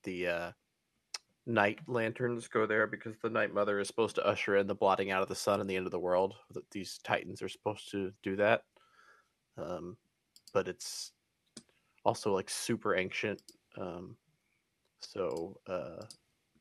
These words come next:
some of that could be, could be legend that people don't really know what they are exactly, but that's, it's a pilgrimage point because that religion believes that.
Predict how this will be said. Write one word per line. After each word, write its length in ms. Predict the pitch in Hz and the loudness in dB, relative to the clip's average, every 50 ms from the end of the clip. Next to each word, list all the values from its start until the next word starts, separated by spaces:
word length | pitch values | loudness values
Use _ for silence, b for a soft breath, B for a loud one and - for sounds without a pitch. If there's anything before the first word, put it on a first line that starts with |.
| _ _ _ _ _ _ _ _ _ _ _ - | _ _ _ _ _ _ _ _ _ _ _ -12
some 260 | - - - 135 113 | -8 2 4 4 6
of 60 | 110 | 6
that 120 | 104 - - | 4 2 2
could 240 | - 113 104 - | -2 -6 -6 -6
be, 180 | - 98 87 - - - | -6 -6 -6 -6 -8 -6
could 140 | - 117 - | -6 -6 -4
be 120 | - 98 | -4 -6
legend 480 | - 98 92 95 - - 104 95 101 - | -6 -6 -6 -6 -6 -6 -6 -6 -6 -8
that 160 | 113 - - | -10 -10 -8
people 180 | - 113 110 110 | -6 -6 -4 -4
don't 80 | 110 | -2
really 140 | 98 101 104 | -2 -2 -2
know 120 | - 92 | -4 -4
what 160 | 90 95 98 - | -4 -6 -2 0
they 120 | 113 98 | 0 2
are 100 | 95 98 | 2 0
exactly, 420 | 95 - 101 87 95 - - 98 | 0 0 -2 -4 -4 -4 -8 -8
but 160 | 98 - - - | -8 -10 -12 -12
that's, 400 | - 98 - - - - - - - _ - - - | -12 -12 -10 -10 -12 -12 -12 -14 -18 _ -18 -12 -10
it's 140 | 107 - - | -4 -2 -2
a 40 | |
pilgrimage 520 | - - - 110 107 101 101 95 95 - - | 0 2 2 2 2 2 0 -4 -4 -6 -4
point 220 | - 110 98 - | -4 -4 -4 -2
because 200 | - 117 104 - - _ _ - | -2 -2 -2 -2 -6 _ _ 4
that 200 | 104 90 - - | 4 4 4 2
religion 400 | 95 92 95 95 95 - - - 98 | -2 -2 -2 -4 -4 -6 -10 -10 -10
believes 320 | 92 90 92 95 - - | -10 -10 -10 -12 -12 -12
that. 200 | 101 98 98 - | -10 -10 -10 -12